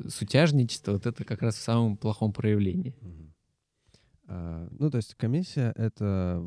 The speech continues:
Speaker 2: та инстанция, в которой было предоставлено максимальное количество гарантий. А,
Speaker 1: Да.
Speaker 2: студент вышел в, на комиссию, проиграл. А,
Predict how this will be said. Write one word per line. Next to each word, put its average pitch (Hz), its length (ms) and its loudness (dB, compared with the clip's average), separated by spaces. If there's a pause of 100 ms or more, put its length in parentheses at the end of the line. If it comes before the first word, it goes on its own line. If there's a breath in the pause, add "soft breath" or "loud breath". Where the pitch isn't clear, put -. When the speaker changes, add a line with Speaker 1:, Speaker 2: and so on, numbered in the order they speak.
Speaker 2:
та 104 180 -2
инстанция, 139 480 -4
в - 40 -12
которой - 240 -6
было 98 160 -2
предоставлено 92 500 -4
максимальное 95 500 -2
количество 90 440 -8
гарантий. 87 460 -6 (600 soft breath)
А, - 40 2
Speaker 1:
Да. 135 240 6 (220)
Speaker 2:
студент 123 560 -2 (240)
вышел 107 580 -4 (600)
в, - 340 -16
на 101 140 -6
комиссию, 104 500 -6
проиграл. 92 520 -8 (160)
А, 95 720 -6